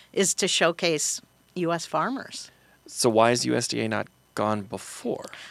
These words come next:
Speaker 1: I don't know why they never had one before, but s-, in, in China, soybeans are kind of a big deal.
Speaker 2: Mm-hmm.
Speaker 1: So they are,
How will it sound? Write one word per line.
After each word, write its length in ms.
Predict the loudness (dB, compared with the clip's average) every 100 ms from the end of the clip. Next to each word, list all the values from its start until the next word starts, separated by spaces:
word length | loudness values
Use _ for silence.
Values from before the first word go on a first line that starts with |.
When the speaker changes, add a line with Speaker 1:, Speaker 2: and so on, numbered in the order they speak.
| -4
Speaker 1:
I 100 | 2
don't 140 | 4 4
know 80 |
why 200 | 6 6
they 120 | 4 4
never 280 | 4 4
had 260 | 4 2 2
one 240 | -6 -12 -6
before, 500 | -6 -4 -4 -4 -4 2
but 220 | 4 4 2 _ _ _
s-, 140 | -10 -2
in, 320 | 2 2 0 0
in 200 | 2 2
China, 380 | 2 4 4 2
soybeans 460 | 2 2 4 2
are 80 | 0
kind 300 | -2 -4 -2
of 100 | -4
a 40 | -2
big 240 | -4 -2
deal. 340 | 0 2 2
Speaker 2:
Mm-hmm. 320 | 0 -10 -10 -10 -4
Speaker 1:
So 220 | 4 4
they 280 | 6 4 6
are, 540 | 6 4 6 4 2